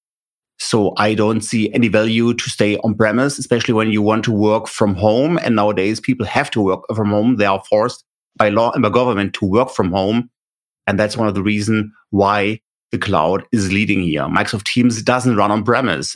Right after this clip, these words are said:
and everybody is currently, yeah, or many people are at home doing video conferences.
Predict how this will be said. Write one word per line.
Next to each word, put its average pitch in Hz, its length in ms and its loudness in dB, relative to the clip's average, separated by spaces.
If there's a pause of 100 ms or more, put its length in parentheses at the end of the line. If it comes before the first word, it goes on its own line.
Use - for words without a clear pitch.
and 101 140 -2
everybody 104 480 0
is - 140 -4
currently, 101 400 -2 (440)
yeah, 107 140 0
or 90 240 0
many 107 220 0
people - 240 -2
are 92 360 0 (120)
at 113 160 -2
home 113 400 0 (680)
doing 110 300 2
video 113 180 0
conferences. 117 800 -2